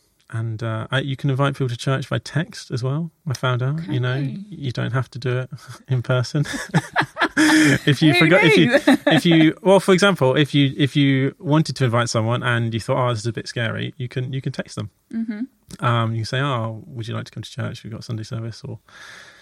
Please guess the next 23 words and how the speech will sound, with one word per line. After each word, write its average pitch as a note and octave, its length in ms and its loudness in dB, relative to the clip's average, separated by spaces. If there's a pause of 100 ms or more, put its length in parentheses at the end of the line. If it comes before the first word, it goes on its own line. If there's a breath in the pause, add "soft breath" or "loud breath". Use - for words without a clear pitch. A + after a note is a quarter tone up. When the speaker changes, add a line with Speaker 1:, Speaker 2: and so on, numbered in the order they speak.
(440 loud breath)
Speaker 1:
um, A2 420 -10 (220)
as A#2 100 -10
well. C#3+ 120 -12 (280)
Speaker 2:
Yeah, G3+ 180 -10
Speaker 1:
Yeah. D#3+ 100 -6 (640)
Speaker 2:
that's - 220 -20
good. G3+ 220 -20
Speaker 1:
Yeah. C#3+ 100 -6 (200 loud breath)
Speaker 2:
And A#3+ 140 -2
have C#4 120 0
you D#4 100 2
ever D4 100 2
invited A#3 540 -2
someone F#3+ 300 -8
to - 120 -18
church - 440 -6
and F3 440 -8 (760)
it F#3+ 140 -4 (160)
hasn't G3+ 380 -10
ended A3 400 -8
well? F#3+ 500 -8
Like, F3+ 340 -8
they've F#3 240 -6